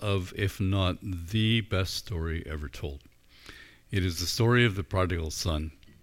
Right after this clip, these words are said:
And, uh, as over the years I've studied parables and stories of the Bible, oftentimes, um, scholars will say, "Okay, a parable has one meaning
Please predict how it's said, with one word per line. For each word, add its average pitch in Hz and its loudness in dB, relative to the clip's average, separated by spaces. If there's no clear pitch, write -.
And, 87 0
uh, 90 2
as 90 0
over 98 0
the 92 0
years 90 0
I've 85 0
studied 90 0
parables 95 2
and 76 -4
stories 95 0
of 87 -4
the 78 -10
Bible, 80 -2
oftentimes, 127 4
um, 90 0
scholars 117 4
will 101 4
say, 90 2
"Okay, 85 0
a 92 -4
parable 95 4
has 98 2
one 98 4
meaning 71 0